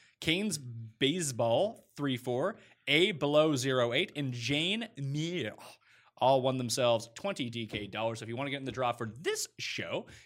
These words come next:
you smash the like button to the episode, you leave your DraftKings handle in the comment section, and give me a fucking winner. That'd be nice. So yeah, whoever you think's gonna win, just put them in there. Don't even put the odds. Just who, who's gonna win, put them in there. May have to take a consensus. I may actually look at the comments this week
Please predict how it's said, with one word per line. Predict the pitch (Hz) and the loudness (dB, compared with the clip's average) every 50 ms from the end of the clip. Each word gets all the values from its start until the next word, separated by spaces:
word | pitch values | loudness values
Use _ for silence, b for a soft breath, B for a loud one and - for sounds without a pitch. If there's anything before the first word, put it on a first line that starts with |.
| B - | B -10
you | 127 | -8
smash | - - - 123 120 123 120 - - | -6 -4 -2 -2 -2 -2 -2 -4 -4
the | 123 | -4
like | 113 110 107 104 - | -4 -4 -4 -4 -6
button | - 101 98 104 98 | -6 -8 -6 -8 -12
to | - 113 | -12 -10
the | 101 101 92 | -10 -10 -10
episode, | 92 92 - - - 113 131 180 | -10 -12 -12 -10 -8 -8 -6 -6
you | 226 214 147 | -6 -6 -6
leave | 120 117 110 | -6 -6 -6
your | 110 104 | -8 -8
DraftKings | 104 107 101 104 - - 107 101 95 - | -6 -6 -6 -6 -6 -8 -10 -10 -10 -10
handle | 92 92 98 131 - - | -10 -10 -10 -10 -10 -8
in | 117 110 104 | -8 -8 -8
the | 104 | -6
comment | - - 110 107 104 104 101 | -4 -4 -4 -2 -4 -4 -4
section, | - 113 123 - 202 | -4 -4 -4 -4 -6
and | 180 147 | -4 -2
give | 196 226 | -2 -2
me | 262 233 | 0 -2
a | 127 | -4
fucking | - - - 131 180 - - 107 98 | -4 -6 -6 -6 -6 -6 -6 -8 -8
winner. | 92 104 135 147 120 - - _ _ _ _ _ _ _ _ _ _ _ | -8 -6 -4 -4 -4 -6 -8 _ _ _ _ _ _ _ _ _ _ _
That'd | - 127 175 165 | 0 2 2 2
be | 139 117 | 2 2
nice. | 113 104 127 156 - - - - - _ _ _ _ - | 2 2 2 2 2 2 0 -2 -6 _ _ _ _ 2
So | 175 185 | 6 8
yeah, | 180 151 | 8 10
whoever | 151 170 185 190 | 10 8 8 8
you | 185 175 | 6 6
think's | 277 233 - | 6 2 2
gonna | - 185 180 156 | 4 6 6 6
win, | 165 156 147 | 4 2 2
just | 117 - - | 0 -4 -6
put | - 151 - | -6 -2 0
them | - 147 | 2 2
in | 135 135 | 4 6
there. | 139 131 127 104 92 B B B | 6 6 6 6 2 B B B
Don't | - 247 240 | -2 0 0
even | 214 165 | 0 0
put | - 196 196 | 0 -2 0
the | 160 143 | 4 4
odds. | 139 120 113 107 | 4 4 4 2
Just | 113 113 | 0 2
who, | 143 160 180 170 B B B B | 6 8 8 8 B B B B
who's | 165 190 240 277 262 196 | 12 12 12 12 10 10
gonna | 233 226 233 220 | 10 10 12 10
win, | 196 196 190 190 196 196 | 10 10 10 8 6 2
put | - - 190 185 | 0 -2 -2 0
them | - 180 170 | 0 -2 -2
in | 160 | 0
there. | 151 156 156 156 156 151 B B B B - | 2 4 6 6 6 4 B B B B 2
May | 180 165 | 6 6
have | 170 165 - | 6 6 6
to | 160 | 2
take | 135 160 139 | -2 -2 -2
a | 151 135 | 0 -2
consensus. | - 147 127 143 139 131 - | -2 -2 0 0 0 2 4
I | 139 | 4
may | 151 185 | 6 6
actually | 196 - 185 147 120 | 6 6 4 2 2
look | 131 143 - | 2 2 0
at | 160 107 | 0 -4
the | 123 | -4
comments | - - 120 113 110 110 107 - | -2 0 0 0 -2 -2 -4 -4
this | 120 110 - | -4 -6 -4
week | - 110 104 92 - | -4 -6 -6 -6 -8